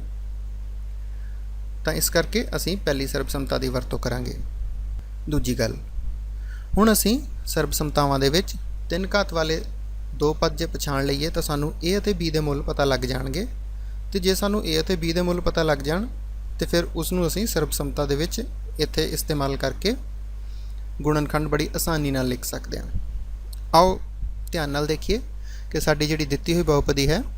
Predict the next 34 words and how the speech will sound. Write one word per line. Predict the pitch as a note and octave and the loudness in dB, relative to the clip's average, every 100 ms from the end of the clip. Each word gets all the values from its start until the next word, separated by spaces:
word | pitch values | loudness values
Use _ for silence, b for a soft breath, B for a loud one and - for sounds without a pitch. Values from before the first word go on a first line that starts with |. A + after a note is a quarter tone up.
| - - - - - - D#3+ | -6 -6 -6 -6 -8 -6 -2
ਉਸ | C#3+ | 2
ਦੇ | D#3 | 4
ਵਿੱਚ | D#3 - | 2 0
ਤਿੰਨ | E3 D#3 D#3 | 0 2 4
ਘਾਤ | D#3+ D3 | 4 4
ਵਾਲੇ | C#3 | 4
ਪਦ | C#3 C#3+ | 4 2
ਕਿਹੜੇ-ਕਿਹੜੇ | - D3 C3+ B2+ A#2+ | 2 0 2 0 0
ਹਨ। | A2+ - - - - - - | 0 -2 -4 -6 -6 -8 -4
ਜਿਵੇਂ | C#3+ D3+ | 0 0
ਕਿ | D#3 | 0
ਤੁਸੀਂ | F3 E3 E3+ | 0 0 2
ਦੇਖ | D#3+ - | 0 2
ਸਕਦੇ | E3+ E3 | 2 4
ਹੋ | F3+ | 2
ਇੱਥੇ | F3 F3 D3+ | 2 2 2
ਅੱਠ | C#3+ | 4
ਏ | D3+ | 4
ਦੀ | D#3+ | 4
ਪਾਵਰ | E3 E3 E3 | 4 4 2
ਤਿੰਨ | - F#3 D#3+ | 0 -2 -2
ਅਤੇ | D3+ | -2
b | C#3+ C#3 | -2 -2
ਦੀ | C#3 | -2
ਪਾਵਰ | D3 D3 D3 | -2 -2 -2
ਤਿੰਨ, | D3+ F3 | -6 -6
ਸਾਡੇ | D#3 C#3+ | -4 -4
ਕੋਲੇ | C#3 C#3 | -4 -4
ਦੋ | C3 C#3 | -2 -2
ਤਿੰਨ | D3+ D3+ D3 | -2 -4 -2
ਘਾਤ | E3 D#3 | -2 -2
ਵਾਲੇ | C#3 B2+ | -2 -2
ਪਦ | C3 B2 | 0 0
ਹਨ। | C#3+ | -2